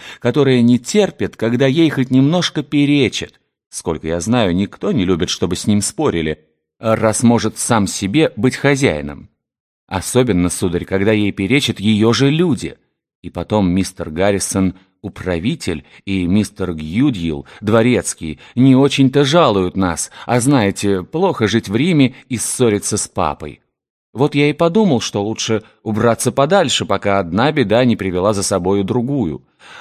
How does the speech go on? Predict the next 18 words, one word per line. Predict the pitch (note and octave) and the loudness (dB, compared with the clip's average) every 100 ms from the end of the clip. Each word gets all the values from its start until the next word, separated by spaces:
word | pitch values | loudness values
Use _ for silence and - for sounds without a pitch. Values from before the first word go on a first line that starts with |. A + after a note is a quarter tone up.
| - | -14
А | - E2+ D#2+ D#2 | -4 -2 0 -2
потом | - F2+ - A#2 | -4 -2 2 4
у | F#2+ | 4
меня | F#2 G2+ | 2 0
к | F#2+ | -2
вашей | F#2+ F#2 F2 | -2 -2 -2
милости | F2 F#2 F#2+ - F#2+ | 0 0 -2 -6 -8
письмецо. | A2 - C#3+ D#3+ G#3 C3 - _ _ _ - - | -6 -2 -2 -2 -2 -2 -6 _ _ _ -20 -8
Оно, | F2+ F2 F2 E3+ | -4 -2 0 0
может | F#3 D#3 C#3 | 0 0 0
быть, | C#3 - _ _ | -2 -4 _ _
объяснит | - A2 A2 A2+ A2+ A2+ | -6 -2 0 2 2 2
вам | A2 G#2+ | 2 0
получше, | F#2 F#2+ C#3 - - A#2 - - | 0 0 0 -2 0 -2 -4 -8
зачем | F#2+ A#2 - A2+ | -2 -2 0 0
мы | F#2+ | 0
сюда | F2+ G#2 F2+ | 0 -2 -2
пришли". | A2 A2 A2 D2+ | -2 -4 -4 -6